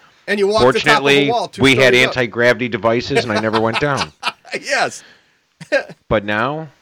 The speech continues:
Speaker 2: with osha, the fines and the insurance, no. You
Speaker 1: So
Speaker 2: see anything like that, you're done. You're off the job.
Speaker 1: So, Rich, how many times did you walk trusses, uh, two stories up across just walking on a two by, top of a two-by-four wall?
Speaker 2: Oh, a lot of times. I mean,
Speaker 1: <laughs> You
Speaker 2: God,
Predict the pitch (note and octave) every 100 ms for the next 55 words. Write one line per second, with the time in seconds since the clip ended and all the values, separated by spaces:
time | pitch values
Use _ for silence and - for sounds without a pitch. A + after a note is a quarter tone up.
0 | _ _ _ G2+ F#2+ A2 B2+ - B2+ G2
1 | - G#2+ G#2+ G#2+ G2 G2 F#2+ A#2+ A#2+ C#3
2 | - - _ C#3+ - _ _ _ - G#2+
3 | B2+ A#2 A#2 A2+ G#2+ G2+ F#2 F#2+ - F#2+
4 | D#2+ D#2 D#2+ D#2 D#2+ F2 D#2 - B1 C#2+
5 | - - A3 G3+ G#3 F#3+ G3+ G#3+ A3+ G#3+
6 | G3+ F#3+ F3+ F3 F3 F3 F3 F3 - -
7 | F3 E3+ D#3 C#3+ - - _ _ - _
8 | G#3+ A3 - G3 F3+ D#3 E3+ E3 - E3
9 | D#3 E3 D3+ D#3 D#3+ D3+ D3+ C#3 - D3+
10 | C#3+ C3+ _ D#3 D3 C3+ C3 D#3 C#3 B2+
11 | C#3+ C3 C3 B2+ G#2+ _ _ _ _ _
12 | - A#2 F#2+ B2 F#2 F2+ C#2+ D2+ - D#2+
13 | D#2 D#2+ - G2